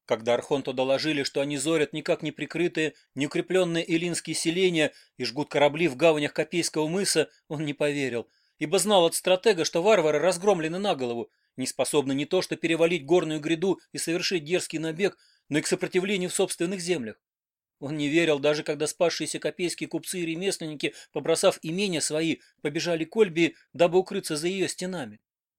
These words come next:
А уставший от походов и самодовольный стратег потерял бдительность и тешился со своими наложницами-полонянками во дворце, хотя возмущенные горожане уже собирались на Агоре, торговой площади верхней части города,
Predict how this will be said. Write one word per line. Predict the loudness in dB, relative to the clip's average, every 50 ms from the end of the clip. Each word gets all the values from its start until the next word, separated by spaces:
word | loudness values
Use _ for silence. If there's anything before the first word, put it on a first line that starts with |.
| _ _ _
А | 0 0
уставший | 0 2 4 4 4 4 4 2 0
от | 2 2
походов | 2 2 4 4 4 4 4 2 0
и | 0
самодовольный | 0 0 0 2 4 6 6 6 6 4 2 2 -2
стратег | -2 -2 -2 -2 0 0 -2 -2 -2 _ _ _ _ _
потерял | -6 -2 0 2 4 4 2
бдительность | 2 -2 -6 -8 -6 -4 -4 -4 -4 -4 -8 _ _ _ _ -18
и | -8
тешился | -2 0 0 0 0 -2 -6 -6 -6
со | -6 -6
своими | -2 0 0 0 0 0
наложницами-полонянками | 0 2 2 2 2 0 -2 -4 -6 -4 -6 -4 -2 0 0 0 0 0 -4 -4 -4 -6 -6 -6
во | -6 -6
дворце, | -6 -6 -6 -6 -6 -8 -6 -6 -6 -6 _ _ _ _ _ _
хотя | _ 0 2 2 2
возмущенные | 2 0 -2 -2 0 0 0 0 0 0 2
горожане | 6 6 6 8 8 6 4 4 2
уже | 0 -2
собирались | -4 -4 -2 0 2 2 2 2 0 -2 -2
на | 0 0
Агоре, | 0 2 2 4 4 2 0 -2 _ _ _ _ _ _ _ _
торговой | 2 4 4 4 2 2 2 0
площади | -2 -4 -4 -4 -6 -8 -6
верхней | -6 -6 -6 -6 -8 -10 -8
части | -6 -8 -8 -8 -12
города, | -10 -8 -8 -8 -8 -8 -10 -12